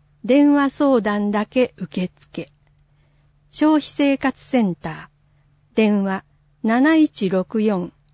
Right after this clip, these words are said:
四一零零。心配事相談。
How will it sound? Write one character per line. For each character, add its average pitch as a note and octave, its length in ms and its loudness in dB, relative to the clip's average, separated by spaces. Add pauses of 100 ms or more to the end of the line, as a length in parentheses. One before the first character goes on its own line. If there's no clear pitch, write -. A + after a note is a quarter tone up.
(120)
四 D4+ 400 4
一 F#3 320 -2
零 G#3 360 0
零。 F#3 260 -6 (1800)
心 D#4+ 420 4
配 D4 360 0
事 C4+ 360 0
相 G#3+ 360 -2
談。 G#2 280 -16